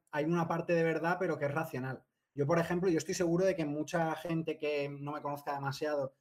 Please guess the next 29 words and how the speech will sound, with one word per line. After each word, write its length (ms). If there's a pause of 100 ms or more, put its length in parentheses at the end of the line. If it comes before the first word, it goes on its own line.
tanto 220
de 40
España, 640
de 180
la 100
gente 460
de 100
nueva 220
generación, 520
como 440 (260)
los 220
latinoamericanos 640
en 80
general, 360 (440)
pueden 200
pensar 320
que 80
soy 140
un 100
tío 140
bastante 480
seco, 340
porque 440
lo 160
cierto 420
es 100
que 100
a 80
mí, 360